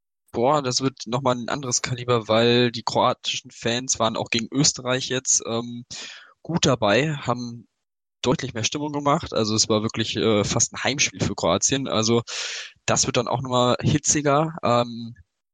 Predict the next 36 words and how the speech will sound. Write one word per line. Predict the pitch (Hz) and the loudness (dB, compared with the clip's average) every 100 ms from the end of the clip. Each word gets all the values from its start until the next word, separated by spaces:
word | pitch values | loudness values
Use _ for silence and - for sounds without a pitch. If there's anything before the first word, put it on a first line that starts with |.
| _ _ | _ _
ob | - - | -4 -2
das | 117 | 0
der | 117 | 0
Mannschaft | 113 123 120 - | 0 2 0 -2
oder | 104 110 | -2 -2
d-, | 107 107 - - | -2 -6 -10 -4
das | 107 | 0
der | 113 | 2
deutschen | 113 127 117 | 2 2 0
Mannschaft | 113 117 110 | -4 -6 -6
dann | 107 - - - | -8 -12 -20 -14
gut | - 160 180 | -2 0 2
tun | - 175 | -2 -2
wird, | 160 160 - - | 0 0 -2 -4
wird | 123 | -2
man | 113 | -2
dann | 107 | -4
sehen. | 104 110 135 175 160 | 0 0 0 -2 0
Aber, | 113 117 117 117 113 - 104 | 2 4 4 4 4 4 2
ähm, | 104 101 - | 0 -8 -4
es | 104 | -4
wird | 113 | -2
auf | 117 | -4
jeden | 117 | -2
Fall | 110 107 98 - - - | 2 2 0 -8 -12 0
ordentlich, | 127 131 117 - - - | 0 0 -10 -12 -14 -12
äh, | 107 107 | -10 -6
Stimmung | - 135 131 | -8 -8 -12
im, | 127 123 - _ _ - | -14 -16 -20 _ _ -16
in | 117 | -10
der | 117 | -6
Halle | 127 127 | -4 -4
sein | 123 127 127 | -2 -4 -6
und | 110 110 107 104 104 | -12 -14 -14 -12 -12
von | - 113 | -12 -6
daher, | 107 107 107 107 | -2 0 -2 -6